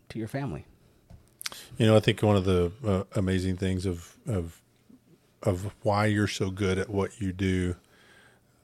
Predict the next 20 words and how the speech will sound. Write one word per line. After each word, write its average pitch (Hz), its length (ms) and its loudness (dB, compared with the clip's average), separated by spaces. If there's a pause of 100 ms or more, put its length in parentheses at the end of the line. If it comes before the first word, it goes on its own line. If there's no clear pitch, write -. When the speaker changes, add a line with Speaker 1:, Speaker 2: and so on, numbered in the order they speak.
(160)
Speaker 2:
really 107 240 4
circles 101 420 0
back 98 300 0
to 104 100 0
a 85 60 0
point 98 280 -4
that 95 200 -6
you 95 60 -2
made, 98 340 2
which 92 240 -4
was 95 360 -2
you, 107 460 0 (800)
you 123 140 2
are 107 80 4
doing 104 420 2
this 95 240 0
because 95 360 -4
at 90 180 -6
your 90 80 -6
core, 92 440 -2